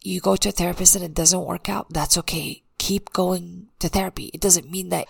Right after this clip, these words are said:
that all therapists are, are not gonna be beneficial to you. You just have to find the right one for you. Once you do that, it'll be great. You will really benefit from it.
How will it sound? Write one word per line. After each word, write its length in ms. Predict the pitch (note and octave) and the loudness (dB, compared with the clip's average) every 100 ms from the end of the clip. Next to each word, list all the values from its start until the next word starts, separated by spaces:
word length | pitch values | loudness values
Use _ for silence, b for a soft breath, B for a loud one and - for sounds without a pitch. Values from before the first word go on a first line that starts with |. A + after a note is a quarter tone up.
| - | -2
that 100 | F3 | 0
all 120 | F3+ | 0
therapists 520 | F3 F3 E3+ F3 E3+ - | 0 0 0 4 4 4
are, 240 | D#3+ - | -2 -6
are 100 | - E3+ | -8 -8
not 120 | D#3 | -8
gonna 140 | E3 | -6
be 80 | E3 | -6
beneficial 500 | D3+ D#3+ - F#3 E3 | -6 -6 -2 0 0
to 120 | - | -4
you. 140 | - - | -6 -8
You 160 | - F#3+ | -4 4
just 160 | - | 4
have 160 | - - | 4 -4
to 80 | F#3+ | -8
find 260 | - F#3+ | -6 -6
the 60 | F#3 | -4
right 220 | F#3+ F3 | -4 -4
one 140 | F#3+ F#3+ | -4 -6
for 180 | - | -6
you. 200 | C#3 B2+ - B B B B B B B | -8 -10 -14 B B B B B B B
Once 240 | - G3 | 2 4
you 80 | G#3 | 4
do 140 | G#3 A3+ | 2 0
that, 220 | - - _ - | -2 -6 _ -14
it'll 140 | D#3+ | -8
be 100 | D#3 | -8
great. 300 | - C#3 - - _ _ _ _ _ _ _ - - | -6 -8 -10 -16 _ _ _ _ _ _ _ -14 -10
You 200 | D#3+ D#3 | -6 -6
will 100 | D#3 | -4
really 220 | D#3 D3+ | -4 -4
benefit 380 | D#3 C#3+ - - | -6 -6 -8 -8
from 180 | E3+ | -10
it. 140 | C3+ | -10